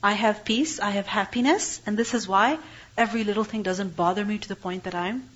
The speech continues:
crying all the time and I'm so weak in my heart. No, this Qur'an has brought me strength." So, قالوا خيرا. They say Qur'an is all good. Why do they say Qur'an is all good?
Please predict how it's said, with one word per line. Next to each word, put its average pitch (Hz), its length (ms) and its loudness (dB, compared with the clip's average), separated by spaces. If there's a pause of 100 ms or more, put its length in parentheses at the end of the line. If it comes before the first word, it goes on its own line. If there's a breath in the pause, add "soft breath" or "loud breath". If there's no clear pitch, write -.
(600)
crying 196 340 -2
all 185 140 -4
the 185 80 -8
time 196 260 -6
and 190 100 -6
I'm 180 200 -6
so 208 100 2
weak 226 480 4
in 196 160 -2
my 175 120 -2
heart. 175 260 -4
No, 208 120 -2
this 202 180 -4
Qur'an 214 440 0
has 214 120 -2
brought 190 280 -4
me 208 100 -4
strength." - 480 -8 (1500 soft breath)
So, 277 380 2 (180)
قالوا 294 320 6
خيرا. 262 540 0 (680)
They 254 100 4
say 311 160 6
Qur'an 277 420 4
is 254 120 4
all 262 260 6
good. 233 340 -4 (1040)
Why 277 240 8
do 381 100 10
they 381 100 8
say 349 160 6
Qur'an 277 360 6
is 285 140 4
all 233 240 6
good? 226 240 0